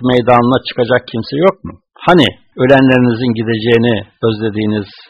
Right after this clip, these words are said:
söylediğiniz cennet?" diye bağırdı. Müslümanlardan yine ses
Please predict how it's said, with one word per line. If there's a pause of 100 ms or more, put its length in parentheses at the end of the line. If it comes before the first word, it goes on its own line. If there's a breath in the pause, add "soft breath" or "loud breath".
(180)
söylediğiniz (140)
cennet?" (400)
diye
bağırdı. (480)
Müslümanlardan
yine (100)
ses